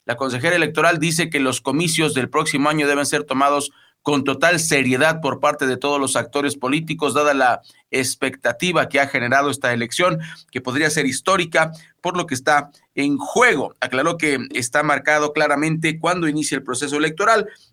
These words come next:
y por eso, por este motivo, eh, dice que las, las precampañas iniciarán de acuerdo con el calendario electoral hasta el mes de enero. Sin embargo, bueno, como, como bien lo dijo la consejera, pues pudimos ver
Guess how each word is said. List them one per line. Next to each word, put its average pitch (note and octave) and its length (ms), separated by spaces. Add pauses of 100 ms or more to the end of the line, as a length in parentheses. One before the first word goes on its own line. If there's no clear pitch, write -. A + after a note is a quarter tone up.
y F#3+ 140
por F#3 180
eso, D#3 400 (760)
por C#3 160
este D#3+ 280
motivo, D#3 560 (260)
eh, B2 340
dice D3+ 260
que C#3 120
las, B2+ 400
las B2+ 460 (200)
precampañas C#3 960
iniciarán C#3+ 600
de C3 60
acuerdo C#3 360
con B2 160
el A#2 120
calendario B2 600
electoral B2+ 680 (300)
hasta C#3+ 360
el C#3+ 100
mes F#3 240
de F#3 80
enero. A#3 420 (260)
Sin C#3 220
embargo, G#3+ 360
bueno, G#3 260
como, C3+ 340
como B2+ 240
bien E3 220
lo D#3 100
dijo D#3+ 220
la C#3+ 120
consejera, E3+ 600 (340)
pues C#3 160
pudimos D#3+ 480
ver D#3+ 300